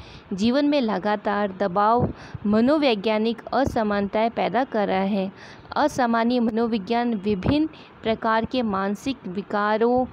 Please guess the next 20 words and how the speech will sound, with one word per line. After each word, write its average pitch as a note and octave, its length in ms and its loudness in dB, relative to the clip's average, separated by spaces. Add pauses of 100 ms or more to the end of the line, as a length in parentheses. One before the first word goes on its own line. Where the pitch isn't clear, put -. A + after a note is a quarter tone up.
(280)
उनके A#3 300 0
लक्षण G3+ 340 0
और B3+ 140 0
कारणों G#3 400 -2
से A#3+ 140 -4
संबंधित F3 640 -4
है। F#3 160 -4 (340)
तो B3+ 80 2
हम B3+ 220 2
सभी C4+ 440 0
चीज़ें, A#3 840 -4
अ, - 160 -6
जो A3 220 0
है, A#3 180 0
इन A3 140 0
सभी A#3 320 -2
चीज़ें A3 240 -2
हम A3 160 0
अध्ययन G#3 280 0
कर, G3+ 220 -2